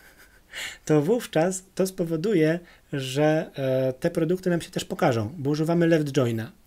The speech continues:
Natomiast, e, jeżeli byśmy użyli inner joina, to pokazałyby nam się tylko te, które są spasowane. Tak to, tak to wygląda. Ważne jest też to, że można łączyć ze sobą tabele wielokrotnie. I tutaj często warto sobie zastanowić się nad tym właśnie, w jakiej kolejności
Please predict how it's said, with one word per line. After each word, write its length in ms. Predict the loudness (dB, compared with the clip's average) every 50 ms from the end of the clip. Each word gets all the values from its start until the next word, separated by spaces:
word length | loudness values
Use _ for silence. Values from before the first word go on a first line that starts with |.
| _ _ -20 -20 -20 -20 -8 _
Natomiast, 560 | -6 -2 0 2 2 2 0 0 -4 -12 -12 -6 -4
e, 140 | -2 0
jeżeli 340 | 0 0 0 0 0 0 0
byśmy 280 | -4 -2 -2 0 0 0
użyli 380 | 2 0 -2 -4 -4 -4 -4
inner 260 | -2 0 0 0 2 2
joina, 380 | 2 2 2 2 2 0 0
to 120 | -2 -6 -10
pokazałyby 580 | -12 -4 0 0 2 4 4 4 4 4 2
nam 140 | 0 0 -2
się 120 | -4 -6
tylko 260 | -4 -4 -2 -2 -2 0
te, 140 | 2 0
które 240 | 0 0 0 0 0
są 300 | 2 2 2 2 2 0 -4 -12 -20 -20 -20 -18
spasowane. 720 | -16 -4 -4 -4 0 0 -2 0 0 -2 -2 -4 -4 -6 -10 -16 _ _ -6 -4
Tak 180 | -4 -4 -4
to, 280 | -2 0 2 2 2 0 -4 -16 _ _ _ _ _ _ _ _ _ _ _ -20 -20 -4 -2
tak 140 | -2 0 0
to 100 | 0 -2
wygląda. 500 | 0 0 0 0 0 0 -4 -6 -6 -8 -16 -18 -18 -16 -16 -18 -12 -8
Ważne 300 | 0 0 0 0 0 -4
jest 120 | -6 -6 -8
też 140 | -10 -10 -4
to, 140 | -4 -2
że 100 | -2 0
można 280 | 0 0 0 2 2 2
łączyć 440 | 4 4 2 2 0 0 0 0 0
ze 80 | 0
sobą 300 | -2 -2 -2 -2 -2 -2
tabele 340 | -2 -2 0 2 2 2 2
wielokrotnie. 640 | 4 2 2 2 2 0 -2 -2 -2 -6 -10 -10 -10 -16 _ -20 _ -20
I 40 | -16
tutaj 220 | -4 -4 -4 -2
często 360 | 0 -2 -2 -2 -2 -2 0
warto 340 | 2 2 0 0 -2 -4 -6
sobie 300 | -4 -2 0 2 2 2
zastanowić 480 | 0 -2 -2 0 0 0 0 0 -2 -2
się 100 | -2 -2
nad 180 | -2 -2 -2
tym 120 | -4 -2 -2
właśnie, 340 | 0 -2 -2 -4 -6 -4
w 40 | 0
jakiej 320 | 0 -2 0 0 -4 -4 -4
kolejności 800 | -2 -2 -2 0 0 2 2 2 2 0 -2 -4 -4 -4 -4